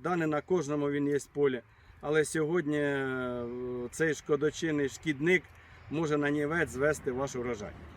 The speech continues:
Для того, зна-, щоб знати, друзі, більше, підписуйтесь на YouTube канал Мистецтво Поля Сергієнка. Ставте ваші лайки, які дають можливість інформацію піднімати догори.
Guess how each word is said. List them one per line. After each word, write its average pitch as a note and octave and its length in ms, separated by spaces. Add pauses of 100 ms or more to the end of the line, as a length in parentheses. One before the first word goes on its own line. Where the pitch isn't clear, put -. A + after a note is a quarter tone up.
(300)
Для D#3+ 100
того, G3 240
зна-, F3+ 260 (120)
щоб F3 240
знати, F3+ 360
друзі, E3 380
більше, D#3+ 440 (840)
підписуйтесь D#3+ 760
на C#3 500 (140)
YouTube C#3 360
канал D#3+ 240
Мистецтво C#3 540
Поля C3 260
Сергієнка. A2+ 600
Ставте E3 360
ваші D#3 260
лайки, D#3 380
які B2+ 220
дають C#3 260
можливість C3+ 600 (640)
інформацію C#3 720
піднімати C3 580
догори. A#2+ 420